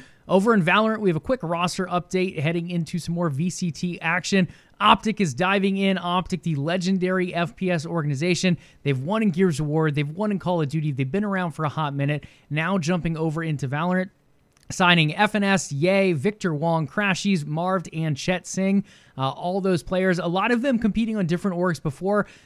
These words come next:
Uh, Crashies really making a name for himself over on T one.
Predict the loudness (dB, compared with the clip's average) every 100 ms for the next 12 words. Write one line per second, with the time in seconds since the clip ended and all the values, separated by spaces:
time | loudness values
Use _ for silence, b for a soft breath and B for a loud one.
0 | B -4 -2 0 0 0 -2 -2 0 0
1 | -2 -2 0 -2 -2 -2 -2 -2 -2 -2
2 | -2 0 -2 -2 -4 -2 0 2 2